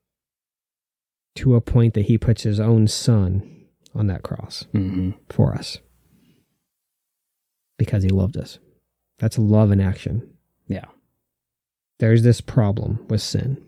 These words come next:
Speaker 1: yes. But I love you. And I'm gonna send my son to pay. I'm gonna put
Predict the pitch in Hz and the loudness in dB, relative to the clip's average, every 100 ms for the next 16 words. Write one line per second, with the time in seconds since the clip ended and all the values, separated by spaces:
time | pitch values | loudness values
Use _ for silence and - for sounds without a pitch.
0 | _ _ 101 - - - - _ _ _ | _ _ -6 -6 -8 -18 -20 _ _ _
1 | _ _ _ _ _ _ _ _ _ _ | _ _ _ _ _ _ _ _ _ _
2 | _ _ _ _ _ _ _ - 110 104 | _ _ _ _ _ _ _ 2 2 4
3 | 98 98 98 - 98 - - _ _ _ | 2 2 0 -4 -6 -8 -20 _ _ _
4 | _ _ _ _ _ _ _ _ _ _ | _ _ _ _ _ _ _ _ _ _
5 | - 120 110 110 107 101 - 113 107 104 | -2 2 4 4 2 0 0 0 2 4
6 | 101 - 104 98 98 - - 107 98 101 | 2 0 0 2 0 -4 -4 0 0 -2
7 | - _ - 117 110 101 - - 120 110 | -4 _ -6 -2 0 -2 -2 2 4 2